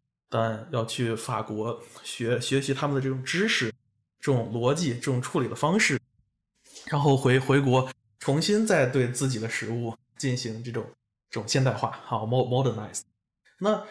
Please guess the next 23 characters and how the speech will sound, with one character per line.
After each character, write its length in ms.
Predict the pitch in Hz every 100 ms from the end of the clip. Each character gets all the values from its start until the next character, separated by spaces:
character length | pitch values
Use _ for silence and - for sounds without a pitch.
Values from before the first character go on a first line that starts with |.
| - -
呃， 340 | 123 117 123 -
我， 160 | 147 139
我， 300 | 135 135 - 147
我 100 | 143
在 140 | 254
想 220 | 202 120
一 40 | 127
个 60 |
有 160 | 143 -
趣 160 | -
的 80 | 139
事 140 | 123 131
情， 200 | 123 123
其 140 | 170
实 140 | 185 202
类 200 | 247 196
似 220 | - 180
于 80 | 175
文 320 | 147 120 196
学， 240 | - - - _ _ _ - _ _ _ _ _ _
啊， 200 | 127 117
这 100 | 160
个 120 | 220